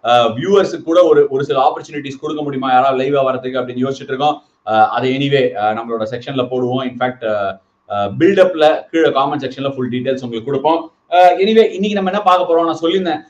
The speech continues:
wish list, wish list, wish list அப்படின்னு ரொம்ப நாளா சொல்லிட்டே இருக்கேன். "என்னடா இந்த wish list?" அப்படின்னு நீங்க கேட்பீங்க. இந்த wish list அப்படிங்கிறது ஒண்ணும் கிடையாதுங்க. எல்லா டீமுமே ஆக்ஷனுக்கு வந்து, "எனக்கு இந்த மாதிரி team அமைஞ்சா ரொம்ப நல்லா இருக்கும்"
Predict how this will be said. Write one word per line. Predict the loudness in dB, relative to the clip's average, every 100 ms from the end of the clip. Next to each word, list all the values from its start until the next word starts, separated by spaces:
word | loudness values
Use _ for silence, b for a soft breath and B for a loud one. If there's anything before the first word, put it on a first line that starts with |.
| -8
wish | -6 0
list, | 0 -2 _ -6
wish | -4 0
list, | -2 -2 _ -8
wish | -6 -4
list | -6 -8 -10
அப்படின்னு | -8 -4
ரொம்ப | -2
நாளா | 2 0 0
சொல்லிட்டே | -4 -2
இருக்கேன். | -2 -4 -6 b b _ _
"என்னடா | -8 -6 0 2 2
இந்த | 2 0
wish | -2 -6 -6
list?" | -6 -8 -16
அப்படின்னு | -6 -2
நீங்க | -2 -2
கேட்பீங்க. | -4 -6 -6 -4 -4 -4 -8 _ _
இந்த | -4 -2
wish | -2 -2
list | -4 -2
அப்படிங்கிறது | -6 -4 -4 -2
ஒண்ணும் | -2 -2 -2
கிடையாதுங்க. | -2 -2 -2 -2
எல்லா | -2 -2 -2
டீமுமே | 0 -4 -4 -6
ஆக்ஷனுக்கு | -4 -4 -6 -8 -8
வந்து, | -4 -6 -6 -8
"எனக்கு | -8 -8 -10
இந்த | -8 -8 -6
மாதிரி | -4 -4 -6 -12
team | -12 -6
அமைஞ்சா | -6 -4 -4 0 0
ரொம்ப | 0 -4 -4 -4
நல்லா | -2 -2 -2 -4
இருக்கும்" | -6 -6 -8 -6 -6 -6